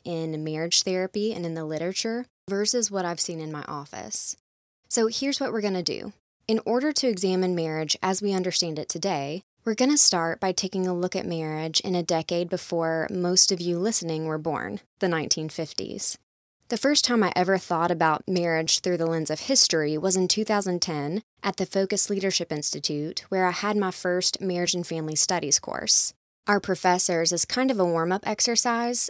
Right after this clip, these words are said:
had written each decade from the twentieth century on a piece of poster board and then spaced them out around the perimeter of the room.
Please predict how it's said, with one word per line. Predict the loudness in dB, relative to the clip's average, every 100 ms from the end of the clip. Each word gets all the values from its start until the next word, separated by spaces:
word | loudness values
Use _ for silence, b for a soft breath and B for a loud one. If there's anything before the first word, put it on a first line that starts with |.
| -4
had | -4 0 2
written | 2 0 0
each | 4 4 4
decade | 2 2 0 0 0
from | -2
the | -2
twentieth | -2 -4 -4 -2
century | -2 -2 -2 -2
on | -2
a | -4
piece | -4 -4
of | -4
poster | -2 2 2 0
board | -4 -6 -6 -10 _ 2
and | 4
then | 6
spaced | 4 4 2 2
them | -2 0
out | 0 0
around | -2 -2 -2
the | -4
perimeter | -6 -6 -4 -4 -4
of | -4
the | -4
room. | -2 -2 -2 -8